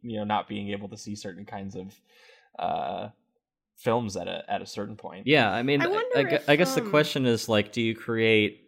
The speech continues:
Speaker 2: you know, these, um, artistic spaces as sort of a, um, uh, I don't know what the word is, like, a, a,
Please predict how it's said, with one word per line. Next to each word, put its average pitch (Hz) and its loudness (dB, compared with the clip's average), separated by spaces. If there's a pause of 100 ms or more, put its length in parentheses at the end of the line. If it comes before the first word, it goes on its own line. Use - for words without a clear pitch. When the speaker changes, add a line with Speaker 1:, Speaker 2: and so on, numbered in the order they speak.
(120)
Speaker 2:
you 110 2
know, 95 -2
these, 104 0
um, 95 0 (160)
artistic 110 0
spaces 143 2
as 104 0
sort - -4
of 95 -6
a, 101 2
um, 92 -6 (1040)
uh, 107 4 (960)
I 98 -4
don't 104 2
know 98 2
what 95 0
the 104 0
word 98 4
is, 95 0
like, 107 6
a, 110 6
a, - -2